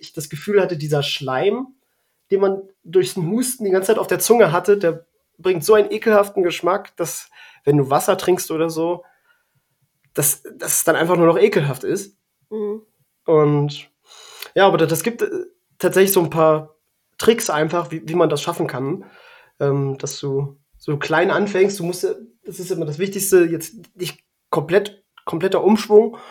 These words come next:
Speaker 1: sondern mit Kleinigkeiten anfangen und dann immer Schritt für Schritt weitermachen. Wenn du dir jetzt vorstellst, "Okay, ich müsste jetzt meine Ernährung umstellen, keine Süßigkeiten mehr essen, kein Spezi mehr trinken"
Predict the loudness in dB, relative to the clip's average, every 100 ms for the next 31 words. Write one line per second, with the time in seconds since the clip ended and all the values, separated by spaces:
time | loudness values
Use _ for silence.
0 | -20 -20 -8 0 4 4 4 2 4 4
1 | 4 0 0 0 0 2 4 4 0 -16
2 | -20 -20 _ -2 2 4 2 2 2 2
3 | -2 -8 -6 2 2 4 0 0 0 2
4 | 2 2 -2 -4 -4 -4 -2 -4 -6 -4
5 | -4 -2 -4 -4 -4 -6 -10 -10 -8 -8
6 | -6 -6 -2 0 4 6 6 6 4 0
7 | 4 6 6 4 0 -14 -18 -4 2 2
8 | 2 -4 0 0 2 2 2 2 2 2
9 | 0 0 -4 -6 -14 _ -4 0 0 4
10 | 4 4 2 2 2 0 -4